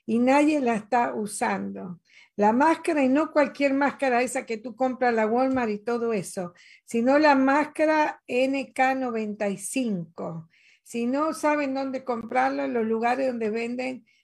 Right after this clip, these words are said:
cosas para médicos, medical supply, como que venden cosas como los andadores y, eh, pañales para la gente enferma, ahí van a encontrar las máscaras. Tiene que ser N K noventa y cinco.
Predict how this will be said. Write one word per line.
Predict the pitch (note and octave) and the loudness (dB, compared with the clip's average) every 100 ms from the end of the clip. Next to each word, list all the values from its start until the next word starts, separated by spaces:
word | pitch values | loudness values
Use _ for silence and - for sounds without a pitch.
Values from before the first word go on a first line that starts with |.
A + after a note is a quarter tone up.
| _ | _
cosas | B3 B3 A#3+ B3 | 0 2 0 -4
para | A#3+ G#3+ G3 | -2 -2 -2
médicos, | G3+ G#3+ A#3+ C4+ D4 D4 D4+ | -2 -2 0 0 -2 -2 -4
medical | B3 A3+ A#3 A#3 G#3 | -2 -6 -6 -4 -4
supply, | - G3 - A#3+ C4 D4+ G4 - _ _ _ _ | -4 -6 -2 0 2 2 -2 -8 _ _ _ _
como | G#3+ G#3+ G#3 | -4 -4 -2
que | A3+ | -2
venden | A3+ B3 B3+ A#3 | -2 -2 -6 -4
cosas | A#3+ A#3 B3 - | -4 -4 -6 -8
como | G#3+ G3+ G3 | -4 -2 0
los | F#3 | -2
andadores | F#3 F#3 F#3 F#3 A3+ A#3+ B3 B3 B3 B3 A#3+ - _ _ _ - | -2 -2 -4 -2 0 0 0 0 0 -2 -6 -14 _ _ _ -10
y, | G#3 G3+ G3 F#3+ G#3 A#3+ | -6 -4 -4 -4 -6 -8
eh, | A3 G3+ F#3+ G#3+ G#3 | -4 -4 -4 -6 -6
pañales | - G3+ G3+ B3 C4+ C4 C4 B3+ | -2 0 0 2 2 2 0 0
para | G#3+ F#3+ | -2 -2
la | E3+ | -6
gente | A3+ A#3 A#3 | -8 -6 -6
enferma, | G#3 C4+ C#4+ D4 - _ _ - | -4 -2 -2 -6 -10 _ _ -6
ahí | A3 B3 C#4+ | 0 2 2
van | C#4+ | 0
a | B3+ | -2
encontrar | A3 A3+ A3 A#3 A#3+ | -2 -4 -2 -2 0
las | A#3+ G#3+ | -2 -2
máscaras. | A3 G3 - G#3+ G3+ G3 - _ _ | -4 -6 -10 -10 -8 -8 -14 _ _
Tiene | - A#3+ B3+ | -2 0 0
que | B3+ A3+ | -2 -2
ser | A#3 - | -2 -2
N | B3 C#4 D4 D4 | 0 2 0 0
K | C#4+ D4 | 2 2
noventa | C#4 A#3+ A3 G#3 G#3 | 2 -2 -2 -2 -2
y | F#3+ | -4
cinco. | - - G3+ E3+ E3 F#3 F3 D#3+ | -4 -4 -4 -4 -8 -10 -10 -12